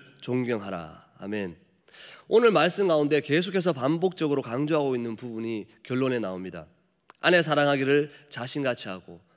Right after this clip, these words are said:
남편을 존경하라. 머리와 몸의 관계가 관계에 있는 부부라면 가장 자연스럽고 이상적인 모습이 바로 이것이 아니겠습니까?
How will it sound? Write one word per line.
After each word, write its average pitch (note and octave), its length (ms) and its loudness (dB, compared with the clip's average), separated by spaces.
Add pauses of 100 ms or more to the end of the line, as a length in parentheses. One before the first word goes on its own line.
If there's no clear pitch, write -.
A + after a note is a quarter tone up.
남편을 A2+ 480 -6
존경하라. F#2+ 560 -12 (1080)
머리와 E3 360 8
몸의 D3 300 4
관계가 B2 540 -2 (240)
관계에 C#3+ 420 4
있는 A#2 240 0
부부라면 A2+ 680 -6 (300)
가장 F#3+ 360 4
자연스럽고 B2+ 840 -2 (200)
이상적인 D#3+ 640 -2
모습이 A#2 320 -6
바로 G2+ 200 -8
이것이 G#2 340 -8
아니겠습니까? F2+ 640 -12